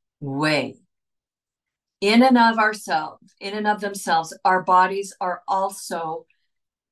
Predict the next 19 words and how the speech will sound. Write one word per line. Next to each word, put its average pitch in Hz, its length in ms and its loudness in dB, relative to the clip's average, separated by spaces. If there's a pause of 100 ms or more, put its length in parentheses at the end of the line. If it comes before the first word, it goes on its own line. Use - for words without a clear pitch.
(1120)
second 208 580 -4
density 190 520 -4
consciousness, - 1040 -4 (640)
meaning 175 320 -6
the 175 80 -6
human 185 500 -2
mammal 175 560 0 (540)
in 185 160 2
and 185 120 2
of 180 160 2
itself. - 640 -6 (460)
Then 190 240 0
when 196 200 -2
you 185 120 0
blend, 214 420 2 (580)
when 185 160 -6
you're 180 180 0
born, 190 680 2 (220)
you, 175 680 -4